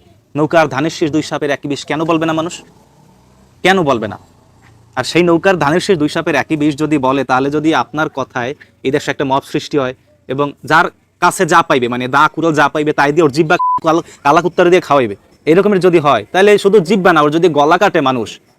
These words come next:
এবং সেই অপরাধে যদি ওই যে গলা কাটবে তার যদি ফাঁসি হয়, তাহলে কি সেই ফাঁসিকে আপনি মানিয়ে নিতে পারবেন যে এই ফাঁসি আমারে দাও, ওরে দিও না, এই ফাঁসি আমারে দাও,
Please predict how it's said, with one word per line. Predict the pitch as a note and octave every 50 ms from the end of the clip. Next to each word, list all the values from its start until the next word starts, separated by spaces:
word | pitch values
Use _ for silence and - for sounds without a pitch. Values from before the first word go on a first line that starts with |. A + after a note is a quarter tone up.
| _ _ -
এবং | B2+ D3 E3+ E3+ D3+ - -
সেই | - E3 F3 F3
অপরাধে | D#3 C#3 - F#3 G3+ G3 F#3 G#3 F#3+ F3+
যদি | F#3+ F3+ G3+ G#3 G3+ - -
ওই | D#3+ E3 D#3+ C#3+
যে | E3+ D#3 D3+
গলা | D3+ D#3+ E3+
কাটবে | D3+ F3 E3 D#3 F3
তার | - - C#3 C#3 C3
যদি | D#3 E3+ F#3+ F#3+
ফাঁসি | - A3+ A3 - A#3+ G#3
হয়, | D#3+ A#2+ G#2 _ _ _ _ _ _ _ _ _ _ _ _ _ _ _ _ _ _ _ _ _ _ _ _ _ _ _ -
তাহলে | - E3 E3 E3
কি | D#3 E3 - -
সেই | E3+ E3+
ফাঁসিকে | - - D#3 - - F3+ E3+
আপনি | F3+ - F#3+ F#3+
মানিয়ে | E3 D#3+ F3 F#3
নিতে | F#3+ F3 G3
পারবেন | F#3 F#3+ F#3 F#3+ F3+
যে | D#3 E3+ D#3+
এই | D3+
ফাঁসি | - F#3+ F#3 - G3+
আমারে | D#3+ D#3 F#3 F#3
দাও, | E3+ D3 C3+
ওরে | D#3+ F#3
দিও | E3+ D3+ D3+ D3+
না, | D3+ D#3 F3+ - - - _ _ _ _ _ -
এই | D3+ E3
ফাঁসি | - F3 - - F#3 D3+
আমারে | D3 F#3 G3 F3
দাও, | C#3+ B2+